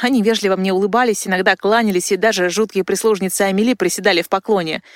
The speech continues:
Я же неумело роняла приветствие и иногда спрашивала дорогу.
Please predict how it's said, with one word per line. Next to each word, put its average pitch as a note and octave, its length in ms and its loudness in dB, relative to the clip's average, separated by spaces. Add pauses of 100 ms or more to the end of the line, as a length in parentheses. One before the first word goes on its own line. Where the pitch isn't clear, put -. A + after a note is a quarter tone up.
(220)
Я C4 140 2
же G3+ 100 0
неумело G3+ 440 2
роняла F#3+ 340 2
приветствие F#3+ 540 -2
и - 20 -2
иногда F3+ 260 0
спрашивала E3 540 -2
дорогу. E3 480 0